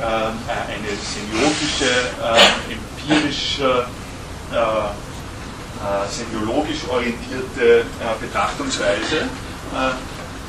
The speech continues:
was aber, äh, ich noch dazufügen möchte und Ihnen eben auch vorstellen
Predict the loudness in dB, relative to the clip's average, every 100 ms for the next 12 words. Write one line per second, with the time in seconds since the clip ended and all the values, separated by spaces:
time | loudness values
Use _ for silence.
0 | 2 4 4 0 0 0 2 4 4 2
1 | -4 -10 -8 -6 -4 -2 -4 -6 -8 -10
2 | -10 -10 -8 -6 -4 -4 -2 -2 -2 -4
3 | -6 -6 -6 -6 -4 -4 -4 -6 -6 -4
4 | -4 -4 -4 -2 -4 -2 -6